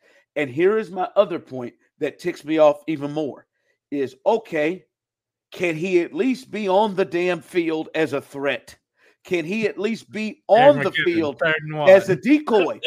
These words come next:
Speaker 2: <laughs>
Speaker 1: They take, I'm s-, I just watched him
Speaker 2: La'Mical Perine, third
Speaker 1: in
Speaker 2: and
Speaker 1: the
Speaker 2: one.
Speaker 1: final possession, uh, the final offensive possession past the kneel down.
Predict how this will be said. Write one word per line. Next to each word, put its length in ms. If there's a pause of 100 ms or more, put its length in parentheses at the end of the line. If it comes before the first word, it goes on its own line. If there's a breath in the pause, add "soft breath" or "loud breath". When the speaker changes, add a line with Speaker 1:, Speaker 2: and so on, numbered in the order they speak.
(140)
Speaker 2:
<laughs> 200
Speaker 1:
They 200
take, 260 (460)
I'm 180
s-, 180 (100)
I 200
just 460
watched 580
him 260
Speaker 2:
La'Mical 420
Perine, 720
third 200
Speaker 1:
in 140
Speaker 2:
and 80
Speaker 1:
the 100
Speaker 2:
one. 340
Speaker 1:
final 420
possession, 720 (380)
uh, 80
the 160 (120)
final 380
offensive 480
possession 520
past 340
the 80
kneel 260
down. 380